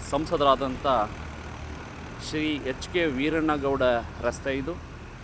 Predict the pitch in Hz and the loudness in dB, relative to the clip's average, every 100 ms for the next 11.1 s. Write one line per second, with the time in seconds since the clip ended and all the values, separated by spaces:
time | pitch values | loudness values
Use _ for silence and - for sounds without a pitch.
0 | - - 139 147 160 135 110 - - - | -12 -6 -2 0 4 2 2 -4 -12 -10
1 | 127 143 151 135 123 - - - - - | -4 0 2 2 -2 -10 -12 -14 -16 -10
2 | - 120 117 120 135 147 147 127 131 135 | -2 0 0 0 0 4 4 2 0 4
3 | 131 - 123 127 - 117 - 120 120 131 | 2 2 0 -2 -4 -6 -4 -4 -2 -4
4 | 131 - - - - - - - - 117 | -8 -12 -16 -16 -16 -16 -16 -16 -6 0
5 | 127 120 131 127 123 120 - - - - | 0 0 0 2 0 -2 -6 -16 -12 -4
6 | 120 120 - 147 143 135 131 123 117 123 | 0 0 0 0 2 2 2 2 0 -4
7 | 107 127 127 - - 82 110 113 127 123 | -6 -4 -4 -6 -14 -8 -6 -2 0 -2
8 | - - 113 - - 120 120 113 107 131 | -8 -10 -10 -10 -10 -2 0 0 0 4
9 | 143 135 123 120 - - - - - 120 | 8 10 8 2 -12 -16 -16 -14 -4 -2
10 | 123 - 127 113 117 104 104 - 117 131 | 0 6 6 6 2 2 -4 -2 0 0